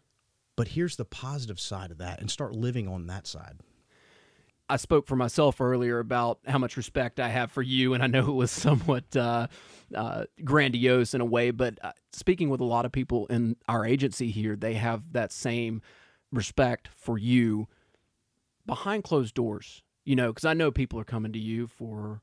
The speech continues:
Speaker 2: uh, for advice, for mentorship. Behind closed doors, what kind of conversations do you have with officers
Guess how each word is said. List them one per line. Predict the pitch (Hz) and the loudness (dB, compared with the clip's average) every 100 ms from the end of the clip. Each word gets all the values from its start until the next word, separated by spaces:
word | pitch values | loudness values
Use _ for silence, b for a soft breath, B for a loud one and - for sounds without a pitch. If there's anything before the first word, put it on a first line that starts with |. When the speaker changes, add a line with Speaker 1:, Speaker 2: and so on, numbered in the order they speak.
| _ | _
Speaker 2:
uh, | - 160 160 143 _ _ 233 - | -16 -16 -16 -20 _ _ _ -14
for | 113 110 104 107 | -10 -10 -12 -14
advice, | - 104 123 117 123 113 | -12 -4 0 2 2 -2
for | 120 | -6
mentorship. | 110 120 123 - 117 - 127 117 113 | -2 -2 -2 -4 -6 -4 -4 -4 -6
Behind | - - 170 175 | -12 -6 -4 -4
closed | - 147 117 | -2 -4 -2
doors, | 117 127 123 120 107 b b b b b b _ _ | -4 -2 0 -2 -6 b b b b b b _ _
what | 139 156 | -6 -6
kind | 208 180 | -4 -6
of | |
conversations | - 139 135 - 131 - 107 | -4 -6 -4 -2 -2 -2 -6
do | 120 | -2
you | |
have | 110 117 117 117 | 0 0 0 -2
with | 117 110 | -4 -6
officers | 92 110 117 - 110 104 - - | -4 -4 -4 -6 -8 -10 -14 -20